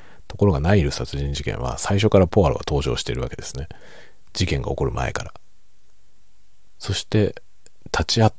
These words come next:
た状態のまま事件が起きてしまうという展開になるわけですけども、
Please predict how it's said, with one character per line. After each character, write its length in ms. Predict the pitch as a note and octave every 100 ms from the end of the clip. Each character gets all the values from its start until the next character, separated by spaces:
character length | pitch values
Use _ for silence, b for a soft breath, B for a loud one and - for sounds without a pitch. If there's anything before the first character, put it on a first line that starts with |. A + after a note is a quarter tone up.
| -
た 120 | G2+
状 260 | F#2 F#2 F2
態 220 | - E2+
の 80 | D#2+
ま 120 | D2+
ま 260 | E2 F2+ E2
事 140 | - D#2+
件 160 | B1+ C2
が 80 |
起 80 | -
き 80 | -
て 80 | -
し 120 | -
ま 100 | -
う 40 |
と 120 | - -
い 100 | -
う 80 | B B B B B B B B - - - - - - - - - - -
展 200 | D#2+ C2
開 220 | - -
に 80 | B1
な 100 | -
る 100 | -
わ 80 | -
け 100 | -
で 100 | -
す 100 | -
け 80 | -
ど 100 | -
も、 340 | - A1